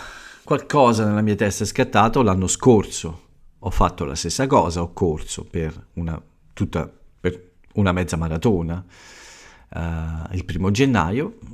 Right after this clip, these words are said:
Forse può diventare una tradizione, insomma, per me correre mezza maratona il primo giorno dell'anno. Questo è il secondo anno che lo faccio e ero contento,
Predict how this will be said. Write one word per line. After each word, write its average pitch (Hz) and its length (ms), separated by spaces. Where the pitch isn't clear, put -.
Forse 131 720
può - 140
diventare 98 520
una 87 160
tradizione, 110 640
insomma, 82 340
per 95 180
me 95 300
correre 85 640
mezza 95 300
maratona 87 580
il 90 120
primo 92 300
giorno 95 280
dell'anno. 95 580
Questo 117 220
è - 20
il 87 60
secondo 110 420
anno 95 260
che 170 100
lo 151 100
faccio - 480
e 98 60
ero 87 200
contento, 98 840